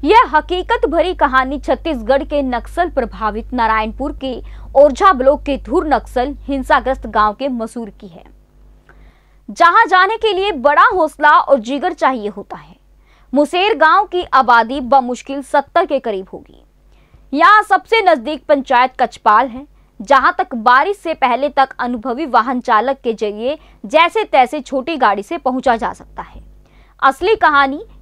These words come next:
यहीं से शुरू होती है। कच्चापाल से मुसेर लगभग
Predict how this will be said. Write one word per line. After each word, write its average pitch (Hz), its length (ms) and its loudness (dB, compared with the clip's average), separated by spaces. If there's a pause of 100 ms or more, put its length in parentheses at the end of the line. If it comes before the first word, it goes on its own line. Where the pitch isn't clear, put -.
यहीं 285 220 0
से 339 140 -8
शुरू 220 240 -10
होती - 260 -18
है। - 220 -20 (920)
कच्चापाल 370 640 4
से 359 260 -4
मुसेर 302 600 2
लगभग 247 440 0